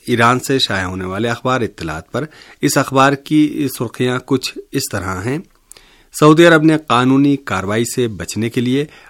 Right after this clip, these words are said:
عرب لیگ سے مدد مانگ لی۔ شام کی حکومت اور حزب اللہ کی حمایت میں تیونس کے عوام کا اجتماع۔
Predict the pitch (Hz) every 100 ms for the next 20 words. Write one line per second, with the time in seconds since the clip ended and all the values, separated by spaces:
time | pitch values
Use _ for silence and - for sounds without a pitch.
0 | - 120 120 113 131 - 139 120 95 90
1 | 87 80 80 82 80 - _ _ _ _
2 | _ _ - - 117 113 107 120 127 123
3 | 123 117 107 87 104 98 107 110 113 117
4 | 110 110 113 127 123 - - _ _ -
5 | 120 120 - 123 - 104 98 104 98 92
6 | 90 - - - 87